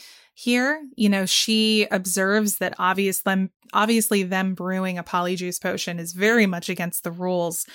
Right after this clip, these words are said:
but that, you know, somebody with an agenda to attack and harm Muggleborns at Hogwarts is way worse, and they need to be doing something about it for the greater good. Um,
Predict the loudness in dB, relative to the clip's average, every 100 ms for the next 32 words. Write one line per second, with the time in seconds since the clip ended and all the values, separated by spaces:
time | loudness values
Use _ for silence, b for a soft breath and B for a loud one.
0 | B B B -2 2 2 0 -6 -2 2
1 | 4 2 0 -2 -4 -4 -8 _ _ _
2 | _ _ -2 -2 -4 -2 2 6 6 4
3 | 2 0 0 0 -2 -2 -2 0 -2 0
4 | 0 2 2 2 0 -4 -6 -2 0 2
5 | 0 -6 -4 -4 -2 0 4 4 2 -2
6 | -4 -2 -2 -2 -2 0 0 -2 0 2
7 | 2 0 -2 -2 -4 -4 -8 -2 0 0
8 | 0 0 0 b b b b 0 2 4
9 | 4 4 2 -2 -2 -4 -6 -4 -6 -6
10 | -8 -6 -6 -8 -12 -10 -8 -8 -4 -2
11 | -4 B B B B -6 0 2 0